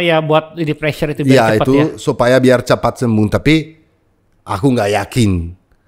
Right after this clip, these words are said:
Speaker 1: Karena,
Speaker 2: Ya.
Speaker 1: karena next race ini
Speaker 2: Hmm.
Speaker 1: gila loh guys. Jadi dari Aragon langsung ke Misano, langsung ke Misano lagi,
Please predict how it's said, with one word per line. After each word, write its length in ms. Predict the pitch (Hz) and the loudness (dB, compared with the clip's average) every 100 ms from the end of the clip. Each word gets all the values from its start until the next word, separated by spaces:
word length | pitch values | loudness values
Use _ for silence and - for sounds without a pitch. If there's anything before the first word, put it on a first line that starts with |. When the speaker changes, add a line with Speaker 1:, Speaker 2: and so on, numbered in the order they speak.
| - - - _ | -20 -20 -20 _
Speaker 1:
Karena, 300 | - 170 202 | 0 2 2
Speaker 2:
Ya. 340 | 202 - - | 0 -6 -12
Speaker 1:
karena 260 | - 196 233 | 0 2 4
next 300 | 233 220 - | 4 2 0
race 220 | 208 208 | 0 0
ini 240 | 180 208 226 | 2 2 2
Speaker 2:
Hmm. 80 | 190 | 2
Speaker 1:
gila 240 | 185 202 | 4 4
loh 120 | 175 151 | 4 4
guys. 240 | 151 160 | 4 2
Jadi 200 | 165 175 | 0 2
dari 200 | 160 156 | 2 0
Aragon 720 | 160 156 160 143 147 202 330 | 0 2 2 2 4 4 2
langsung 460 | 302 170 156 185 165 | 0 0 2 0 0
ke 260 | 156 151 151 | 0 2 0
Misano, 800 | 160 - 170 151 151 202 349 | -2 -2 -2 -2 -2 -2 -4
langsung 400 | - 170 156 190 | -2 -2 0 0
ke 160 | 175 185 | 0 2
Misano 580 | 175 185 - 208 196 170 | 4 2 0 0 4 4
lagi, 540 | 156 139 143 247 330 | 4 0 0 -2 -2